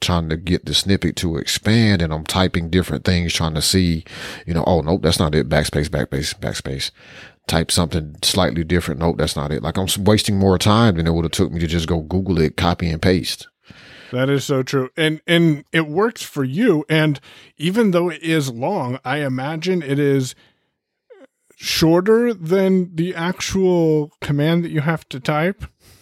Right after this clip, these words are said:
Speaker 1: Oh, man,
Speaker 2: Yeah.
Speaker 1: it is way
Speaker 2: Yeah.
Speaker 1: shorter than <laughs>
Speaker 2: And you don't have to worry
Speaker 1: Man.
Speaker 2: about type errors, ty-, typos. Yeah.
Speaker 1: Mistakes. Yep. No typos.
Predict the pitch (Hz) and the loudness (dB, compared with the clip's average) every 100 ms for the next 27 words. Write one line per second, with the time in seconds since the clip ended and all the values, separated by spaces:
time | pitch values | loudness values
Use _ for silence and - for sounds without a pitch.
0 | _ - 131 104 90 95 170 101 127 82 | _ -2 0 0 -2 -2 0 0 0 -2
1 | 76 87 127 127 - 101 90 85 87 - | -2 2 4 4 2 0 0 -2 -2 -4
2 | - - 147 139 - - 139 180 185 175 | -4 -2 -2 -2 -2 -2 0 4 6 6
3 | 170 170 165 160 156 147 147 139 - _ | 6 4 2 2 4 4 2 0 -4 _
4 | _ _ _ _ - 180 - 98 - - | _ _ _ _ -2 -2 -2 -12 -14 -16
5 | - - 170 139 139 156 - 101 110 139 | -14 -4 -4 -2 0 0 -2 -16 -8 -2
6 | 156 90 - _ - - 92 - 120 85 | -2 -4 -16 _ -14 -2 2 4 2 0
7 | - - - - 95 98 73 90 104 113 | -4 -8 -10 -4 0 0 0 -2 2 2
8 | 101 60 50 - | 2 -2 -6 -14